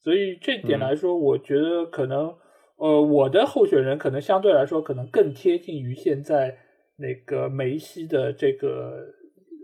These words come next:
Speaker 1: 最起码在身体体型上可能更贴近一点吧。那这个也是同样来自于马德里的一支队伍，那就是皇马的罗德里戈。因为皇马的罗德里戈首先就是他要比菲利克斯要更年轻，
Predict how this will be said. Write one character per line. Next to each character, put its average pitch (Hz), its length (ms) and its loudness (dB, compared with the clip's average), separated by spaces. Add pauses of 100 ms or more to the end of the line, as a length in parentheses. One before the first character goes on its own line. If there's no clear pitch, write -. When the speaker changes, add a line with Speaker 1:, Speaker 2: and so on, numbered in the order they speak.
(120)
Speaker 1:
最 190 160 6
起 - 220 -10
码 139 140 0
在 156 180 0
身 214 220 -2
体 190 120 -10
体 - 160 -18
型 135 160 -12
上 180 160 2
可 147 100 -6
能 127 100 -8
更 143 160 -4
贴 147 160 -8
近 151 160 -10
一 131 60 -12
点 127 160 -10
吧。 - 100 -18 (400)
那 180 160 0
这 190 200 -6
个 196 80 4
也 139 180 2
是 - 160 -4
同 151 240 -6
样 170 160 -4
来 135 180 0
自 151 140 -8
于 147 80 0
马 139 240 -4
德 156 160 -2
里 160 180 -8
的 123 160 -6
一 131 100 -10
支 135 420 -12 (420)
队 139 180 4
伍， 123 200 -4
那 147 120 -2
就 151 120 -2
是 151 100 0
皇 143 320 -2
马 135 160 -2
的 127 120 -6
罗 131 160 -2
德 139 100 -4
里 135 140 -8
戈。 123 320 -6 (680)
因 214 140 4
为 220 200 2
皇 202 280 2
马 233 120 2
的 160 60 4
罗 175 120 4
德 208 80 0
里 185 80 0
戈 180 100 0
首 143 220 -2
先 185 180 -4
就 196 120 -2
是 156 80 -2
他 190 260 0
要 185 180 4
比 139 240 -12
菲 180 200 -4
利 175 100 0
克 165 180 -6
斯 165 300 -12
要 143 360 0
更 185 180 -2
年 131 160 -8
轻， 185 200 -14